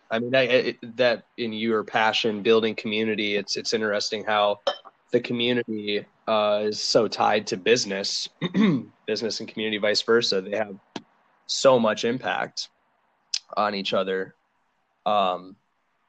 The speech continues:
how do you feel about just, I mean, well, your, your passion is building community. I know we talked a little bit about entrepreneurship. We can talk about the ties between the two, but, but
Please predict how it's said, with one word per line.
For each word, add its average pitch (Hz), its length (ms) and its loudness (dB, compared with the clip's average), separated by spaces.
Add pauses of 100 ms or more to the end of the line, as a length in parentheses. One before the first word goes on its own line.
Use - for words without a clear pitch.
(1200)
how 139 140 4
do 156 80 6
you 160 80 6
feel 156 260 8
about 135 400 6
just, 131 220 2
I 147 180 4
mean, 160 220 0
well, 147 120 6
your, 143 180 6
your 127 160 2
passion 165 440 2
is 123 120 2
building 131 320 4
community. 117 600 0
I 117 40 2
know 120 120 0
we 117 60 2
talked 120 260 2
a 123 40 -4
little 117 140 4
bit 113 100 2
about 110 320 0
entrepreneurship. 117 760 0
We 135 80 0
can 131 120 -4
talk 117 280 2
about 113 180 2
the - 60 -20
ties 110 440 0
between - 380 -6
the 110 80 -6
two, 123 300 0
but, 117 240 4 (420)
but 123 200 6